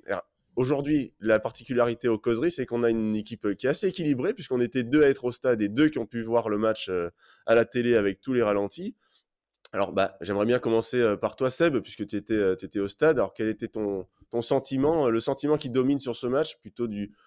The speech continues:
soulagement de la victoire, de la frustration, de l'inquiétude ?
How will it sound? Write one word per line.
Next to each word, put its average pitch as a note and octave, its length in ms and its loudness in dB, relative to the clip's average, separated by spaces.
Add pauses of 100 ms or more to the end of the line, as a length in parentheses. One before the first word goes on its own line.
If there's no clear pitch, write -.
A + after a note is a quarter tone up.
soulagement C3 580 2
de B2 60 -2
la B2 80 2
victoire, C3 400 0
de B2 40 0
la A2 60 -2
frustration, A#2 840 -4
de G2+ 100 -6
l'inquiétude ? G2 800 -6